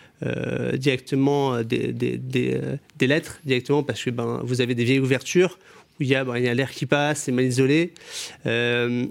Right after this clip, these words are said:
on a repris l'électricité, bon, ça, c'est normal, la plomberie. Et, euh, il y a des biens, euh, où ça, ça peut être intéressant. Euh, c'est pas, c'est pas évident, mais on peut mettre la clim réversible, par exemple.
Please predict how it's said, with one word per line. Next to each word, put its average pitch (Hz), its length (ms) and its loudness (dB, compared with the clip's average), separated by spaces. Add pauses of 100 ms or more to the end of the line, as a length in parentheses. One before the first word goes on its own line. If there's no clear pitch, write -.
on 135 160 2
a 123 60 2
repris 120 340 -2
l'électricité, 127 560 0
bon, 127 140 -4
ça, 120 120 -2
c'est - 120 -6
normal, 135 440 0
la 117 140 -2
plomberie. 139 600 2 (480)
Et, 170 460 8
euh, 127 420 0
il 127 80 2
y 127 40 4
a 123 40 2
des 127 240 0
biens, 143 420 2 (280)
euh, 123 540 0
où - 140 -12
ça, 151 120 2
ça 127 100 -2
peut 123 100 0
être 123 120 -2
intéressant. 131 600 0 (440)
Euh, 117 400 -2
c'est 117 200 -2
pas, 127 300 -2
c'est - 140 -12
pas 135 120 2
évident, 139 500 2
mais 123 140 0
on 120 100 0
peut 120 120 -4
mettre 139 300 0
la 120 200 0
clim 151 240 -2
réversible, 131 440 0
par 117 120 0
exemple. 117 340 -4